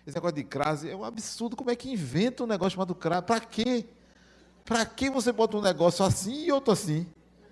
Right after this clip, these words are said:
Não tem sentido. Devia tirar todos os acentos, como no inglês.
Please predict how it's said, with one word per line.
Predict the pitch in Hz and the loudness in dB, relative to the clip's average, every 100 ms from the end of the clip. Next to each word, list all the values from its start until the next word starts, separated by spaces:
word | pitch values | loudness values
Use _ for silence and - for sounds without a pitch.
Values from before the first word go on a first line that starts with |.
| - _ | -20 _
Não | 254 | -2
tem | 262 | 0
sentido. | - 294 - - 294 285 247 135 - - 202 | 0 -2 -6 -4 -2 -2 -2 -4 -6 -12 -4
Devia | 220 247 | -2 0
tirar | 240 240 233 - _ _ _ | 0 0 -2 -12 _ _ _
todos | 233 240 262 277 - 269 208 | 2 2 0 -4 -6 -4 -2
os | 202 180 | -2 0
acentos, | 165 - 160 196 220 - 160 127 | 0 0 -4 -2 -4 -4 -6 -6
como | - 214 | -6 -4
no | 220 | -2
inglês. | 220 151 180 233 226 - | -2 -2 0 -2 -4 -8